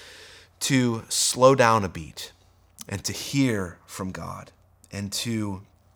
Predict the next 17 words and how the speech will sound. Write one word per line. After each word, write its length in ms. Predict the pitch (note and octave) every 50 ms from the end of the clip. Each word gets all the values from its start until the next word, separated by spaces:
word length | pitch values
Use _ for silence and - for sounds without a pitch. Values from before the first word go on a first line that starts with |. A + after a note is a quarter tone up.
| _ _ _ _ _ _ _ - - -
not 400 | - A#2+ B2+ B2+ C3 C#3 - C3
be 120 | - C#3 B2+
hurried 580 | A#2 - - D3 D3 C#3+ C#3 C3 A#2 G2+ F#2+
from 240 | E2+ - - A#2 A2
one 240 | A2+ A#2+ B2 C3+ C3+
thing 380 | C3 - - C#3+ C#3 C3+ C3+ B2+
to 120 | - C3
the 120 | B2 B2
next, 580 | A#2+ A#2 A2+ A2 - - - - - - - - - - - - -
not 240 | A2+ B2+ C3+ - -
to 140 | - - - -
always 560 | C#3+ C#3+ C#3+ D3 D3 D3+ D#3 D3+ D3+ C#3 -
have 220 | D3 C#3+ C#3 C3+
something 600 | - - - D#3+ D3+ D#3 C#3+ - - D3 C#3 C3 - -
on 240 | C3+ C#3 C#3+ D3 C#3
the 80 | C3+
plate 600 | C3 - - - C#3+ C#3 B2+ - - - - -